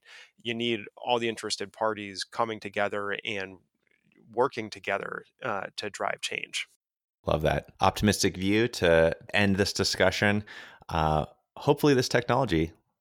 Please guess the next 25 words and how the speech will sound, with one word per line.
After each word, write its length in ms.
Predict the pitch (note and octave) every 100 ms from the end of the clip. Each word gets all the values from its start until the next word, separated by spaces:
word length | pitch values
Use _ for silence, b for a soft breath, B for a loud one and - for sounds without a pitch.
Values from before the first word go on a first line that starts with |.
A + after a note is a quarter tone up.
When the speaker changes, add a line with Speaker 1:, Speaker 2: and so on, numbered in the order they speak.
| -
Speaker 2:
will 180 | F2 E2
bring 400 | E2 F#2 F#2+ F2+
that, 260 | E2+ D#2
that 160 | - D#2+
increased 560 | E2 E2 D#2+ D#2 - -
collaboration, 720 | D#2 D2+ D2+ D2+ - D2+ - -
uh, 240 | D#2 D2+ -
among 300 | D#2 D2+ D2+
all 160 | D2 D#2
the 80 |
different 320 | D2+ - D2+ -
care 180 | D2
teams 260 | C#2+ D2+ C#2+
to 240 | - C#2+ - D2+
improve 320 | C#2+ D2+ -
quality. 320 | - C#2+ D2
So 120 | -
I 40 | D#2
love 200 | D#2 D#2
that. 180 | D2 -
I 100 | D#2
love 160 | F2+ E2+
that 180 | D#2
vision. 340 | D2+ D2 D2 C#2+ B B B _
Um, 340 | - D2 C#2+